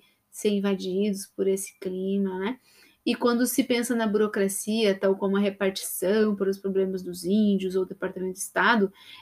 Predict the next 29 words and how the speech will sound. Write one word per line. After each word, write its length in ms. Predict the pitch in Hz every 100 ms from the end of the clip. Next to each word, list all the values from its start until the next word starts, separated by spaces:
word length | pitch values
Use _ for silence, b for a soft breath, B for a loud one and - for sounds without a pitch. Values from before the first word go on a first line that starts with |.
| -
era, 160 | 226 262
na 200 | 302 339
verdade, 500 | 330 254 254 262 254
necessária 1040 | 254 277 269 - 208 208 214 240 202 185 - _ _ _ _
uma 240 | 220 220
imaginação 680 | 233 294 330 294 302 302 269
intensa. 640 | 311 339 277 254 254 -
Então, 320 | - - 208 220 b b b _
eh, 160 | - 214
não 240 | 214 220
é 120 | 220 262
de 140 | 262
fato 360 | - 220 226 233
impossível. 960 | 233 233 220 208 - - 143 135 - -
Uma 200 | 190 190
organização 520 | 190 196 190 - 214
centrada 340 | 220 214 202
na 120 | 208
pessoa 640 | 202 202 - 208 247 214 - - b b b b b
será 300 | - 233 220
sempre 840 | 220 - 262 311 339 - 208 - -
uma 340 | - 220 214 208
verdadeira 720 | 196 233 254 214 196 214 214
contradição? 800 | 202 190 196 190 190 - 311 427 - _ _ _ -
O 100 | 226
Rogers 220 | 220 247
não 140 | 262
acreditava 500 | 269 294 - 320 349
nisso. 480 | 277 - - - -